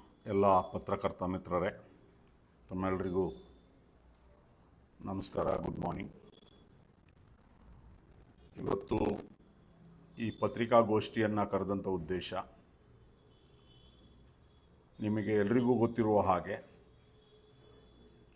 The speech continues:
ದಕ್ಷಿಣ ಕನ್ನಡ ಜಿಲ್ಲೆಯ ಧರ್ಮಸ್ಥಳದಲ್ಲಿ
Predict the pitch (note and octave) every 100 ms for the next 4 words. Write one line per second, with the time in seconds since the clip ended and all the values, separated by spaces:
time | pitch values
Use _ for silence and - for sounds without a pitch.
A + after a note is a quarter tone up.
0 | - - - _ _ F#2 G#2+ - C3 B2+
1 | A#2+ A#2 A2 A2 A2 A2 F2 F#2+ G2+ A2
2 | - G#2 G#2 F#2+ D#2+ -